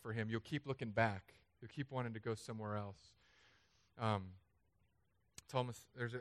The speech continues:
an article, a great article called The Expulsive Power of a New Affection by Thomas Chalmers. And it,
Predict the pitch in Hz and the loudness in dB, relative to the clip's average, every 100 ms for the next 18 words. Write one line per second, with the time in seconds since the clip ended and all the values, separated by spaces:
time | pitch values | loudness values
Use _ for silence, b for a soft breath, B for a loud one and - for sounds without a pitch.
0 | 117 123 120 123 120 113 117 117 107 107 | 0 8 10 10 6 2 6 10 10 8
1 | 110 - 120 113 - - 127 123 123 - | 0 0 4 4 2 -4 -4 -4 -6 -6
2 | - 113 117 107 107 110 101 110 - - | -2 2 2 0 0 -2 0 -2 -2 -4
3 | 101 101 113 104 101 - 104 104 101 - | -6 -6 -6 -8 -8 -6 -4 -2 -6 -8
4 | - - _ _ _ - - 120 | -20 -20 _ _ _ -20 -10 -6